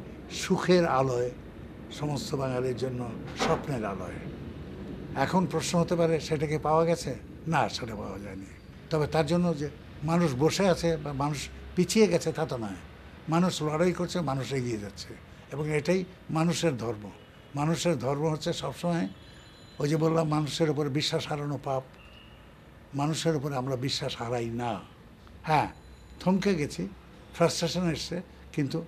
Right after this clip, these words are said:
মানুষের ধর্মই হচ্ছে ফ্রাস্ট্রেশনকে জয় করা।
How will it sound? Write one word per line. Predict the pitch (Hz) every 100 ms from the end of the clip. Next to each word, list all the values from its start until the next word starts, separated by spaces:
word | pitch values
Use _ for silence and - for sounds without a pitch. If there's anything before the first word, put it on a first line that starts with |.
| 135
মানুষের | 151 165 185 170 185 185
ধর্মই | 127 131 151 190 196
হচ্ছে | 165 - 156 165 - -
ফ্রাস্ট্রেশনকে | - 156 - 147 117 135 107
জয় | 113 117 101
করা। | 87 98